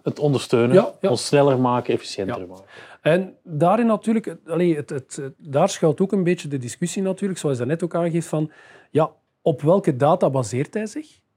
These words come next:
Speaker 2: Is het inderdaad bestaande gecureerde menselijke data die hij samenvat en, en tot, tot, tot jou brengt? Of verzint hij informatie? Hè? Want hoe intelligent is dat platform? Dus ik denk dat er nog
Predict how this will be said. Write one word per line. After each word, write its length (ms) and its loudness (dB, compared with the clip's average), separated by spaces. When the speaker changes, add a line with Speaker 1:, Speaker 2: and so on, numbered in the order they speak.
Speaker 2:
Is 120 2
het 140 2
inderdaad 600 2
bestaande 600 2
gecureerde 600 0
menselijke 640 -2
data 460 -2
die 280 -4
hij 220 -2
samenvat 760 0
en, 220 -2
en 200 -4
tot, 200 -4
tot, 240 -4
tot 220 -10
jou 220 2
brengt? 360 0
Of 280 0
verzint 420 2
hij 220 -4
informatie? 800 -8
Hè? 220 -2
Want 200 -4
hoe 220 0
intelligent 640 0
is 100 -4
dat 140 0
platform? 320 0
Dus 120 4
ik 100 4
denk 140 4
dat 140 2
er 160 -2
nog 300 2